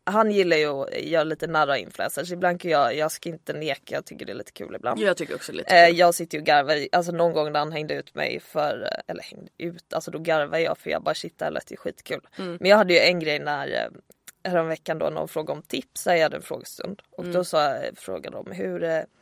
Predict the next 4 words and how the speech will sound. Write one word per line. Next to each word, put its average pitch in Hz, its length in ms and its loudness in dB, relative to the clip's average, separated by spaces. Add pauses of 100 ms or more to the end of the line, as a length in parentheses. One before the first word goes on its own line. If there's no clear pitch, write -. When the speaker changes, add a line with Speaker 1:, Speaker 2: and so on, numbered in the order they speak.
(520)
Speaker 1:
hur 233 140 -2
kan 208 240 0
du 196 340 4
enkelt 180 920 0